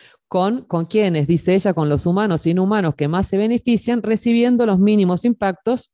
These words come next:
como siempre. ¿No? Em,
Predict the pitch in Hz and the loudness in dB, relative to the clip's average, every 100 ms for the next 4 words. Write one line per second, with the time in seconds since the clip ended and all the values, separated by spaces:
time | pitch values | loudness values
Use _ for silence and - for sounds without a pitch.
0 | _ 190 151 - 107 113 - 82 - _ | _ -4 -4 -6 -8 -8 -12 -18 -20 _
1 | _ _ _ _ _ _ _ _ 139 - | _ _ _ _ _ _ _ _ -18 -18
2 | _ _ _ _ _ _ _ _ _ _ | _ _ _ _ _ _ _ _ _ _
3 | _ _ _ _ _ _ _ - _ 165 | _ _ _ _ _ _ _ -20 _ -10
4 | 160 151 147 147 151 147 143 143 143 | -8 -6 -8 -8 -8 -10 -10 -10 -12